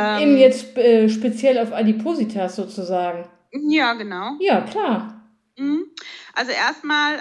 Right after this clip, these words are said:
Speaker 1: ähm, Studienlage ist halt so, dass, ähm, wohl die Verhaltenstherapie beziehungsweise kognitive Verhaltenstherapie sich da als besonders wirksam erweist. Andere Therapieformen,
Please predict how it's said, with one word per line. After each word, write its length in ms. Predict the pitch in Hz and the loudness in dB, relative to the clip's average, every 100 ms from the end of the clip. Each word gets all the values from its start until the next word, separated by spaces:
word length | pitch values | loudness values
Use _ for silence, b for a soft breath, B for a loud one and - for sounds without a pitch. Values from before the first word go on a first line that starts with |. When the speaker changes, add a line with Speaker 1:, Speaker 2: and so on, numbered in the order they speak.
| 247 | -6
Speaker 1:
ähm, 220 | 254 254 | -8 -10
Studienlage 720 | - 285 320 277 254 262 262 | -14 -10 -8 -4 -2 -2 -6
ist 260 | - 254 247 | -14 -14 -10
halt 220 | 233 233 | -10 -10
so, 240 | 240 240 | -12 -10
dass, 380 | 226 220 220 - | -8 -8 -10 -14
ähm, 380 | - 220 220 214 | -8 -6 -6 -8
wohl 160 | 208 214 | -4 -6
die 400 | 208 196 190 190 | -6 -10 -6 -6
Verhaltenstherapie 920 | 220 226 247 277 - 240 233 226 233 | -4 -4 -4 -6 -4 -2 -2 -6 -10
beziehungsweise 680 | 208 214 220 214 208 202 196 | -14 -12 -10 -6 -2 -4 -4
kognitive 680 | - - - 220 214 208 208 | -10 -10 -8 -12 -12 -12 -12
Verhaltenstherapie 1080 | 202 185 185 190 185 - 214 208 190 - 214 | -8 -8 -8 -8 -12 -8 -6 -4 -6 -6 -8
sich 340 | 190 208 - | -8 -10 -12
da 280 | - 180 175 - | -4 -2 -2 -6
als 380 | - 175 175 - | -6 -6 -6 -14
besonders 500 | 185 190 214 196 - | -12 -8 -6 -6 -4
wirksam 480 | 285 311 294 285 285 | -6 -4 -4 -4 -2
erweist. 560 | 254 247 240 240 247 - B B B B | -4 -2 -2 -2 -6 -12 B B B B
Andere 400 | 226 262 262 247 | -8 -6 -8 -10
Therapieformen, 1160 | - 226 220 220 240 233 - 208 214 214 214 | -8 -6 -6 -8 -16 -16 -10 -6 -2 -4 -6